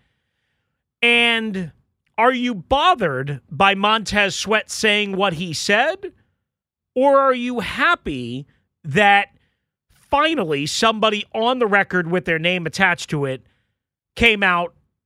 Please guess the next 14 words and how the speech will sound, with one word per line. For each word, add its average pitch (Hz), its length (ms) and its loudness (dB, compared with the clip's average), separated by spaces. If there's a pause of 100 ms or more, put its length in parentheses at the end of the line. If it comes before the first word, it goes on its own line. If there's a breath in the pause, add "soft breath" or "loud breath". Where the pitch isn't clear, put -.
(140)
and 185 160 0
slammed 190 460 0
the 165 80 -2
culture 139 580 -6 (480)
and 185 180 0
the 165 240 -2
dysfunction 143 920 -4 (400)
of 170 80 -4
the 170 80 0
Washington 160 600 -2
Commanders 135 680 -4 (340 soft breath)
in 151 140 -2
twenty 131 400 -6
twenty-three? 113 760 -10